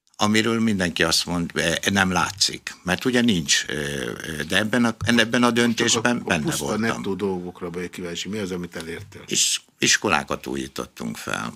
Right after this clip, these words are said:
Speaker 1: mint, ö, például annak is részese voltam, ö, Kolozsvári általános, és, és így tovább. Tehát történtek kétezer-tíz előtt is dolgok, meg azóta is nyilván.
Speaker 2: Kétezer-tizenkilenc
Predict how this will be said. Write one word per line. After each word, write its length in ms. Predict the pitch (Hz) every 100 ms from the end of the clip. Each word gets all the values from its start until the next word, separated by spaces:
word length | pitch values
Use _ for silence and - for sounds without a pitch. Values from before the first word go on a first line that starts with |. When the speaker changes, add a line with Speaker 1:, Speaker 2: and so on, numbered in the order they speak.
| -
Speaker 1:
mint, 300 | 90 80 -
ö, 220 | 65 78
például 520 | - 80 73 73 67
annak 380 | - 85 76 71
is 200 | 69 -
részese 420 | 65 - - -
voltam, 540 | 62 62 55 71 69 55
ö, 160 | - 67 71 71 - -
Kolozsvári 600 | - 110 95 92 73 65
általános, 640 | 55 62 - 58 57 - -
és, 180 | 90 -
és 240 | 85 -
így 200 | 65 -
tovább. 340 | - 53 - -
Tehát 180 | 95
történtek 540 | - 143 - 120 110 107
kétezer-tíz 800 | - 107 104 95 98 - 92 76
előtt 360 | 62 60 -
is 160 | 64 -
dolgok, 480 | - 52 52 60 - - - - -
meg 180 | 87
azóta 400 | 73 62 62 -
is 180 | 64 -
nyilván. 280 | - 67 -
Speaker 2:
Kétezer-tizenkilenc 1500 | 139 165 147 - 95 92 113 101 85 - 120 117 104 92